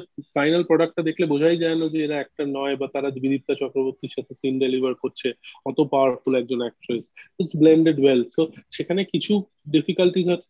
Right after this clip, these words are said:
থাকে while we make it, যে কনভিন্সিং ব্যাপারটা করার। But হ্যাঁ, but what happens is, once you are convinced as a director, then you can sort of convince others that this guy is also doing his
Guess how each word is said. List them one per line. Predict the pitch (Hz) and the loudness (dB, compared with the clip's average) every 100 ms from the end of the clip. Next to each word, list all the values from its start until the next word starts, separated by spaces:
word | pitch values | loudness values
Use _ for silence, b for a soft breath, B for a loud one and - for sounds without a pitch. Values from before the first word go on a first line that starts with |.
| - | -8
থাকে | 147 160 | -4 0
while | 143 135 135 | 2 2 2
we | 139 | 0
make | 131 127 - | 0 0 -2
it, | 123 - | -4 -4
যে | 131 127 _ - - | -4 -4 _ -18 -10
কনভিন্সিং | 131 135 139 139 - 131 | -4 0 0 -2 -6 -6
ব্যাপারটা | 123 117 123 - | -6 -6 -6 -8
করার। | 117 123 117 175 _ b b - | -8 -6 -4 -6 _ b b -2
But | 170 190 | 0 2
হ্যাঁ, | 156 135 117 | 2 0 0
but | 120 139 _ - | -2 -4 _ -2
what | 143 | 0
happens | 151 147 156 160 | 0 -4 -2 -2
is, | 156 156 143 - - 131 | 0 -2 -4 -18 -10 -4
once | 135 143 - 143 | -2 -2 2 4
you | 165 | 4
are | 175 | 4
convinced | 170 156 151 156 - 156 | 2 0 2 -2 -2 -4
as | |
a | 139 | -2
director, | 135 143 - 135 127 | -2 -4 -4 -8 -6
then | 131 | -4
you | 135 135 - | -4 -4 -4
can | 131 | -8
sort | 131 - 120 | -8 -8 -6
of | 123 - _ _ _ _ - | -6 -10 _ _ _ _ -4
convince | 139 135 131 131 131 127 | 0 2 2 0 -2 -2
others | 131 120 - | -2 -2 -4
that | 120 117 | -8 -6
this | 127 120 | -8 -2
guy | 127 123 | 0 2
is | 123 | 2
also | 117 127 131 120 117 | 0 2 2 2 0
doing | 123 120 | 0 0
his | 117 | -2